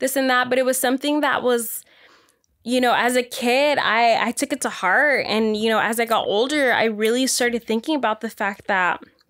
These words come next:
you know, this shit hits heavy. It really does, because you start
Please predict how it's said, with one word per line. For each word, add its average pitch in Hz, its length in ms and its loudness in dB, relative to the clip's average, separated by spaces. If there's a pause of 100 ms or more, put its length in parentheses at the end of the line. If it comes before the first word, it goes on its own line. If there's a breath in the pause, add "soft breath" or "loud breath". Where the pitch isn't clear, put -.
(680)
you 214 160 -2
know, 208 260 2
this 208 200 -2
shit 330 220 0
hits 294 220 -2
heavy. 220 600 0 (240)
It 254 80 0
really 277 240 2
does, 294 280 2
because 262 420 -2
you 233 240 -4
start 269 580 0